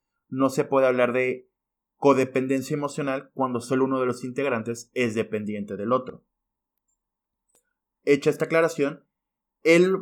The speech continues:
modelo actual de matrimonio, muchas veces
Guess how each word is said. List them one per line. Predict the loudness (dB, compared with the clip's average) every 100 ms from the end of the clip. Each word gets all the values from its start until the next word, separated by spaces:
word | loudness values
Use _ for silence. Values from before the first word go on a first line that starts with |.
| -2
modelo | 4 6 6
actual | 4 2 2
de | 2
matrimonio, | 0 0 2 2 2 -4 _ _
muchas | -8 0 0
veces | 2 0 -2 -4 -8 _